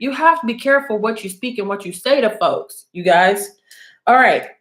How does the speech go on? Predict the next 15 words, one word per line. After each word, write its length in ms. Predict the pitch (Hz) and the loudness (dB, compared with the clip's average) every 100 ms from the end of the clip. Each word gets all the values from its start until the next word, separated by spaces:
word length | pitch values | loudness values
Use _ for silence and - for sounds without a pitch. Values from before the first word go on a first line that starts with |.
| - | -2
number 220 | 226 240 | 0 0
five, 420 | - 269 214 175 | 2 2 4 2
the 60 | 185 | 0
last 360 | 226 233 226 | 2 2 2
one, 200 | 185 156 | -4 -6
knowing 260 | 170 214 220 | -2 -2 -2
when 140 | 214 | -2
not 180 | 226 226 | -2 -2
to 80 | 226 | -4
say 260 | - 254 247 | -4 -4 -4
something. 460 | 190 160 - 139 - _ _ _ | -6 -10 -12 -12 -16 _ _ _
It 180 | 220 226 | 0 2
would 240 | 214 202 - | 0 -2 0
only 380 | 233 269 285 226 | 2 2 0 0
intensify 1000 | 233 226 254 247 240 226 208 196 185 | -2 -2 -2 -2 -4 -2 2 4 2